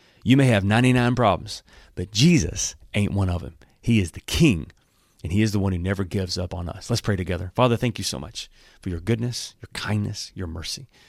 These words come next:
Jesus, thank you for coming into this earth, living a sinless life, dying on the cross for us, rising again, and you never give up on us. I pray today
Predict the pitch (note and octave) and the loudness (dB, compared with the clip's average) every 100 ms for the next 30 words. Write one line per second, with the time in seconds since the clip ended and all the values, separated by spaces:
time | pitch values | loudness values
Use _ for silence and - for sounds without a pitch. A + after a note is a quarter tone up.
0 | _ - - - C3+ C3+ F#2+ - C#3+ C#3 | _ -20 -20 0 2 4 2 0 0 0
1 | A2 - - B2+ B2 A2 G#2 G2+ - G#2 | -2 -2 -2 0 2 0 0 -2 -2 -4
2 | F2+ - _ _ - _ G2 B2+ C3+ B2 | -6 -8 _ _ -20 _ 2 2 2 2
3 | G2+ - A2 G#2 - F#2+ F#2 G2 A2+ C3+ | 2 0 0 -2 -2 -6 -8 -4 -2 0
4 | C#3+ B2+ B2 - G#2+ G#2+ - F#2+ F#2 - | 0 0 -2 -2 -2 -2 -2 -4 -4 -6
5 | - G#2+ C#3 E3 D#3 - A2+ A2 F2+ - | -4 -2 0 2 2 0 0 0 -2 -6
6 | - - - G2 F2+ F2+ A2+ C3+ B2+ - | -18 -20 -6 -2 0 2 2 2 -2 -6
7 | - G#2+ A2 A#2+ _ G#2 F#2+ - _ F#2 | -2 2 2 -2 _ -4 -4 -6 _ -4
8 | F2+ E2+ - F#2+ - - - _ _ - | -4 -4 -10 -10 -8 -8 -10 _ _ -4
9 | G#2+ C3+ B2+ A2+ F2 | 0 2 2 0 -2